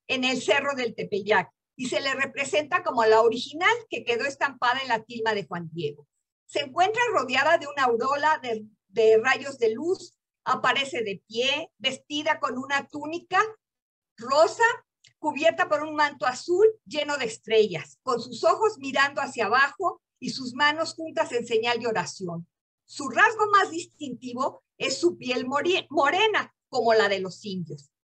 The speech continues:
A sus pies se encuentra la luna creciente y un querubín con alas,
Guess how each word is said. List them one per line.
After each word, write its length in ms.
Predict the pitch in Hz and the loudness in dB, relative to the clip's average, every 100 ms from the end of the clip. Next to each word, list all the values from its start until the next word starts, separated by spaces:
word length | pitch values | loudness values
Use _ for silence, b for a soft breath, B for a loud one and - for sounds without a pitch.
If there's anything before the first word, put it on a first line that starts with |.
| _ | _
A 120 | - | -4
sus 300 | - 233 233 | -2 -8 -14
pies 420 | 285 294 359 440 - | -2 4 4 2 -8
se 160 | - 277 | -6 -6
encuentra 400 | 254 294 294 311 | -2 -2 0 2
la 140 | 262 | 0
luna 340 | 254 294 302 | -2 -4 -6
creciente 580 | - 220 - 277 285 349 | -2 -4 -4 -10 -8 -8
y 140 | 294 294 | -8 -8
un 160 | 294 | -8
querubín 480 | 294 277 269 269 285 | -6 -6 -8 -12 -6
con 240 | 294 294 | -4 0
alas, 420 | 339 403 285 - | 2 2 2 -4